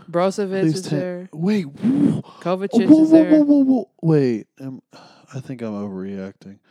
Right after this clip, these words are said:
Speaker 1: What?
Speaker 2: 'Cause I don't even think he plays for them. Uh, Benjamin Sesko? Is he even Croatian?
Speaker 1: Uh, let me. No, he's Slovenian.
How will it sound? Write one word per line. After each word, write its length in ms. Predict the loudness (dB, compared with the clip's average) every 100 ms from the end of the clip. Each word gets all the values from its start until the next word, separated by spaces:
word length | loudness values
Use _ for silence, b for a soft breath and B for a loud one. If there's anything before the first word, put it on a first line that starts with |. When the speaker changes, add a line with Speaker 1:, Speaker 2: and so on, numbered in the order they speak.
| b -16
Speaker 1:
What? 220 | -14 -12
Speaker 2:
'Cause 120 | -10
I 40 | -10
don't 180 | -8
even 120 | -10 -14
think 240 | -18 -18
he 120 | -18
plays 380 | -18 -14 -14 -14
for 140 | -16 -16
them. 300 | -16 -18 -20 b b b b b b b b b b _ -20 -14
Uh, 260 | -10 -10
Benjamin 480 | -8 -8 -8 -8 -8
Sesko? 800 | -10 -8 -8 -6 -2 -2 -2 -8 _ _ _ _ _ _ -18
Is 140 | -10
he 180 | -6 -4
even 220 | -6 -10
Croatian? 840 | -12 -14 -12 -12 -14 -16 -16 -18 _ _ _ _ _ _ _
Speaker 1:
Uh, 1200 | -16 -12 -10 -8 -10 -12 -12 -14 -14 -14 -14 -14 -16
let 220 | -18 -18
me. 400 | -18 -18 -18 -20 _ _ _ _ _ _ _ _ _ _ _ _ _ _ _ _ _ _ _ _ -14
No, 180 | -8 -6
he's 180 | -6 -6
Slovenian. 520 | -8 -8 -12 -16